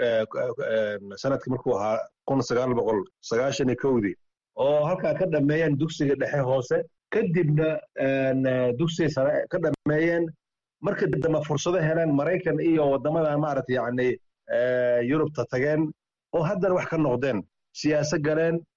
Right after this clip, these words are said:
eh, heer maaragtay jaamacadeed maaragtay, yacni, galeen, kana faa'iideen maaragtay, oo bulshadii maaragtay, yacni, dadka meesha deganay ka mid noqdeen, waxna la qaybsadeen. Horta Kenyaanka,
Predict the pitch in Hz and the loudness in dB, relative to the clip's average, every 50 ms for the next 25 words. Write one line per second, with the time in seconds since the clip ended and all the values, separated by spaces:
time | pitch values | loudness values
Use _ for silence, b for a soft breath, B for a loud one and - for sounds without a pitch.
0 | _ _ _ _ _ - 127 135 139 139 139 135 135 165 175 170 165 160 156 165 | _ _ _ _ _ -2 0 2 4 4 4 2 2 0 0 0 0 0 0 0
1 | 156 143 139 135 127 - 139 123 113 135 135 135 131 131 120 120 127 135 143 156 | 0 0 -2 -2 -2 -2 -2 0 0 0 0 0 0 0 0 -2 0 0 0 0
2 | 147 143 143 143 135 123 120 - - 127 123 104 98 113 120 123 120 113 107 135 | 0 0 0 0 -2 -2 -4 -2 0 0 0 0 0 0 0 0 -2 0 0 0
3 | 143 156 160 160 151 147 _ _ _ - 196 208 190 165 147 - 151 139 135 147 | 0 2 0 0 -2 -6 _ _ _ -4 -2 0 0 -2 0 0 0 0 2 2
4 | 147 160 151 147 143 135 127 123 120 - - 143 131 117 127 127 127 127 120 117 | 2 2 2 2 0 0 0 -2 -2 -2 -2 -2 0 2 2 4 4 2 2 0
5 | 123 120 131 135 131 143 170 160 151 139 143 135 123 117 - 123 123 117 101 101 | -2 -2 -2 -2 0 0 2 2 2 2 2 0 -2 -4 -2 -2 -2 0 0 0
6 | 113 120 117 123 131 - - - - - 123 135 147 143 135 110 120 104 117 110 | -2 -2 -2 -4 -4 -6 -6 -6 -4 0 0 0 2 0 -2 -4 -2 -2 -2 -2
7 | 98 85 - _ _ _ _ _ _ - 156 160 160 156 139 135 131 120 120 131 | -2 -4 -8 _ _ _ _ _ _ -4 -2 0 2 2 2 2 2 0 0 0
8 | 151 165 165 175 - - _ _ _ _ _ _ _ _ - - 139 147 165 165 | 0 0 0 -2 -4 -8 _ _ _ _ _ _ _ _ -6 -6 -4 -2 -2 -2
9 | 165 160 160 143 135 - - 127 120 123 101 90 - _ _ _ _ _ _ _ | -2 -2 -2 -4 -4 -2 -2 -2 -2 0 -2 -4 -8 _ _ _ _ _ _ _
10 | 165 170 160 160 170 147 - - 147 143 156 170 165 139 117 - 123 139 | -2 -2 0 0 -2 -2 0 0 2 2 2 2 2 0 0 -2 -2 -4